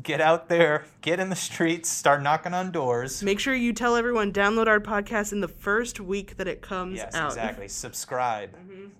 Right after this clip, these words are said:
Speaker 1: Download.
Speaker 2: Smash that like button.
Speaker 1: Smash the like button. If there is one, give it
Speaker 2: <laughs>
Speaker 1: five-star rating.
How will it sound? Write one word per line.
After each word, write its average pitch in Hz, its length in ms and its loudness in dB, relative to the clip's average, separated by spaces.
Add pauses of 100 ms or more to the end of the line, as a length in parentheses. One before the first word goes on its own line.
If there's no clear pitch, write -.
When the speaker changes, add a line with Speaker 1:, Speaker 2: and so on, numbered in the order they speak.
(180)
Speaker 1:
Download. 135 680 -4
Speaker 2:
Smash 180 300 -6
that - 160 -6
like 208 140 -2
button. 202 160 -6
Speaker 1:
Smash 117 280 0
the 233 120 -4
like 131 260 -2
button. 135 440 0 (400)
If - 140 -10
there 113 140 2
is 147 220 2
one, 135 440 0
give 113 140 -10
it 135 160 -4
Speaker 2:
<laughs> - 0 -
Speaker 1:
five-star 127 680 2
rating. 120 540 -4